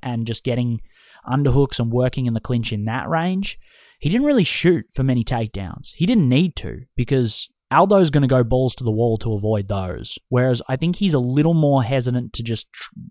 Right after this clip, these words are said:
use all of his energy if it's double underhooks or it's over under. In those ranges, he's gonna, he's gonna bide his time and he's gonna look for openings, you know?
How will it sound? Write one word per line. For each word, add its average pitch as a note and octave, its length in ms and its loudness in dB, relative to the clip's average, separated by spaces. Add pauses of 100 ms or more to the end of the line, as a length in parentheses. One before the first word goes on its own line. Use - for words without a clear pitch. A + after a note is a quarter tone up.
(120)
use B2+ 260 -2
all C#3 280 0
of C3+ 60 0
his A#2+ 140 0
energy G#2+ 500 -2 (240)
if B2+ 140 0
it's A#2+ 160 -2
double A#2+ 280 0
underhooks G#2 480 -4
or A2+ 80 0
it's G2+ 180 -6
over B2 220 2
under. G#2 400 -4 (300)
In C#3+ 180 2
those D#3+ 240 6
ranges, B2 680 2 (880)
he's C3+ 180 0
gonna, C3 220 2 (140)
he's C#3+ 160 -2
gonna C3 120 4
bide A#2+ 280 2
his A2+ 100 0
time - 180 -2
and B2+ 80 0
he's A2 100 -2
gonna A2+ 140 0
look A2 160 -4
for - 160 -6
openings, G#2 680 -2 (680)
you A2+ 80 -2
know? A#2 240 -2